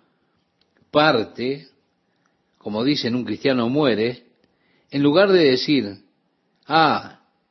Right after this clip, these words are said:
el hermano tal murió la semana pasada", deberíamos decir, "Se mudó la semana pasada". Jesús le dijo a Marta,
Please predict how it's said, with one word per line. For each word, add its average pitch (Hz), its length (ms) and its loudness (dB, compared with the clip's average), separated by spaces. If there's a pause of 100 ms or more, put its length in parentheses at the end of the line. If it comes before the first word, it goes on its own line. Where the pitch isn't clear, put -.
(140)
el 135 140 -2
hermano 143 460 2
tal 165 180 2
murió 147 320 2
la 160 100 2
semana 143 400 -2
pasada", 127 580 0
deberíamos 135 640 0
decir, 113 540 -2 (960)
"Se 151 300 2
mudó 139 440 4
la 110 160 0
semana 110 380 -6
pasada". 98 640 -8 (1800)
Jesús 156 640 -2 (140)
le 123 140 -6
dijo 135 240 -2
a 120 40 -2
Marta, 123 640 -4